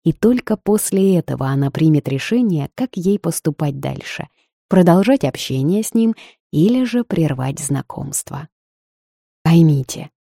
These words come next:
я с раннего детства знакома с тётушкой Аурелией.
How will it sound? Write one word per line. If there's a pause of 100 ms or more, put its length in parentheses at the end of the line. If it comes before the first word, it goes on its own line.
(180)
я
с
раннего
детства
знакома
с
тётушкой
Аурелией.